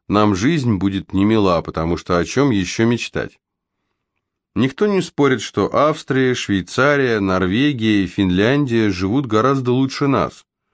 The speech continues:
Но, во-первых, никогда огромная Россия, даже если её покромсать на сорок кусков, не будет так жить, как эти страны. А во-вторых, боже мой, как же там скучно.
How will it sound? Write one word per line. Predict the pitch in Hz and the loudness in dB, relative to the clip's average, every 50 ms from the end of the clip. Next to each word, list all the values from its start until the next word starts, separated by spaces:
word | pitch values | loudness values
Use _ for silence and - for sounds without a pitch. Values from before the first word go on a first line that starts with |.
| _ _ _ _ _ _ _ _ - | _ _ _ _ _ _ _ _ -4
Но, | 92 98 101 | 0 2 2
во-первых, | 110 120 101 135 113 87 76 65 64 - _ _ _ _ _ _ _ _ _ _ _ - | 2 2 2 0 0 -2 -2 -4 -8 -12 _ _ _ _ _ _ _ _ _ _ _ -2
никогда | 101 110 135 135 151 170 160 156 139 139 113 104 | 0 0 2 2 0 0 0 2 2 2 2 2
огромная | 92 85 95 101 98 92 90 87 87 | 2 2 2 2 4 4 2 2 2
Россия, | 90 101 107 107 - - - 117 98 85 | 2 2 0 0 -2 -4 -2 -2 0 0
даже | 76 85 85 80 78 87 | 0 -2 -2 -2 -2 -4
если | 85 85 90 104 95 - - 87 | -4 -2 -2 -2 -4 -4 -6 -8
её | 87 90 90 95 101 98 98 104 92 | -6 -4 -4 -2 -2 0 0 0 0
покромсать | - 87 78 - 98 101 101 98 - - 101 92 - - | 0 -4 -4 -2 0 0 0 0 0 -2 -2 -2 -2 -4
на | 87 92 92 | -4 -4 -4
сорок | 90 - - 107 98 92 82 - _ | -4 -2 -2 0 0 0 -2 -6 _
кусков, | - 104 101 - - - - 95 80 - - _ _ _ _ _ _ _ _ _ _ _ _ | -8 -8 -8 -8 -6 -4 -2 -2 -2 -2 -6 _ _ _ _ _ _ _ _ _ _ _ _
не | 98 107 117 | -2 0 0
будет | 120 139 139 113 104 87 - _ _ | 2 0 0 0 -2 -4 -6 _ _
так | - 107 101 90 80 | 0 0 0 0 -2
жить, | 78 80 92 101 95 78 - | -4 -4 -2 -2 -2 -2 -4
как | - 90 82 - | -6 -6 -4 -2
эти | 95 87 - - | -2 -4 -4 -6
страны. | - - - - 98 123 156 156 101 - - _ _ _ _ _ _ _ _ _ _ _ _ _ _ | -16 -10 -6 -2 0 0 0 0 -2 -4 -8 _ _ _ _ _ _ _ _ _ _ _ _ _ _
А | - 90 98 | -4 -2 -2
во-вторых, | 104 - - - 107 117 139 139 117 120 | -2 -2 -2 0 0 0 0 0 -2 -6
боже | 98 87 104 104 92 90 95 | -4 0 0 0 2 2 0
мой, | 92 95 113 135 151 147 | 2 2 2 2 0 0
как | - - 107 107 104 | -2 -2 -2 -2 0
же | - 113 117 | -2 -4 -4
там | - 135 135 135 127 | -2 -2 -2 -2 -2
скучно. | - - - - 98 80 - - - - - - | -6 -10 -8 -6 -6 -6 -6 -8 -12 -14 -16 -16